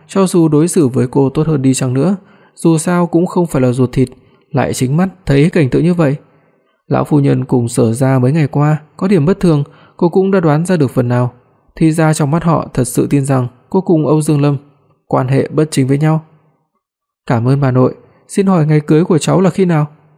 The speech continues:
"Cũng là ngày mai." Nói lời này xong, cũng là lập lúc đáy mắt lão phu nhân xẹt qua một chút tia sáng phức tạp do dự. "Ngày mai sao?" Hàn Tử Tây gật đầu. "Ngày mai thật đúng là ngày tốt đây." "Đúng rồi bà nội,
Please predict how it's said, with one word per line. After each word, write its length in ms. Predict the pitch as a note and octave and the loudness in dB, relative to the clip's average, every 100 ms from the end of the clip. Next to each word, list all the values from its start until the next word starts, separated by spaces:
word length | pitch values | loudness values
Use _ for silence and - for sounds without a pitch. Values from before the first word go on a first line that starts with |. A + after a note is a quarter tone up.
| _ _ _ _ | _ _ _ _
"Cũng 240 | - C#3 | -2 0
là 80 | E3+ | 0
ngày 160 | C#3 B2 | 0 0
mai." 300 | B2+ C3+ C3 _ _ _ _ _ | 0 0 -2 _ _ _ _ _
Nói 140 | D3 F3 | -2 0
lời 120 | F#3 | 2
này 160 | D3+ | 0
xong, 280 | C3+ E3 D#3+ D#3 _ _ | 0 0 -2 -4 _ _
cũng 200 | E3+ F#3+ | -2 0
là 260 | G3+ D#3+ C#3+ | 2 2 2
lập 200 | C#3 F3+ | 2 2
lúc 180 | F#3+ - | -2 0
đáy 140 | C3 | -2
mắt 240 | C#3 E3+ - | 0 -2 0
lão 180 | C3 | -2
phu 180 | D3 D#3 | 0 2
nhân 240 | C#3+ C#3+ C#3 - | 2 2 0 -6
xẹt 320 | - B2+ B2 | -4 -4 -2
qua 120 | C#3 | -2
một 140 | C3+ A#2+ | 0 0
chút 240 | E3 E3+ | 0 -2
tia 140 | - C#3 | 0 -2
sáng 320 | - A#2 B2+ | 0 -2 -2
phức 220 | D3+ F#3 | -2 -2
tạp 160 | D3 C3 | -2 0
do 120 | C3+ | 0
dự. 200 | B2 C3 - _ _ _ _ _ _ _ _ _ _ | 0 -2 -4 _ _ _ _ _ _ _ _ _ _
"Ngày 200 | D3 C3+ | -2 0
mai 180 | C#3 D#3 | 0 0
sao?" 280 | D#3 E3 E3+ - _ _ _ | 0 -2 -2 -6 _ _ _
Hàn 180 | - F#3 | -4 0
Tử 140 | D#3+ | 0
Tây 220 | D#3+ F3+ | 0 0
gật 160 | F3 D3 | 0 0
đầu. 220 | C3 B2+ - _ _ _ _ | 0 0 -6 _ _ _ _
"Ngày 100 | B2+ | -2
mai 300 | B2 C3 C3+ | 0 0 0
thật 140 | C3 B2+ | 0 0
đúng 180 | B2+ F#3 | 0 0
là 100 | F3+ | 0
ngày 140 | C3+ | 0
tốt 140 | A#2+ | 0
đây." 240 | D#3+ D#3 D#3 - _ _ _ | 0 0 0 -4 _ _ _
"Đúng 180 | - E3 | -2 0
rồi 120 | G#3 | 2
bà 120 | E3 C#3+ | 0 2
nội, 200 | C#3 | 0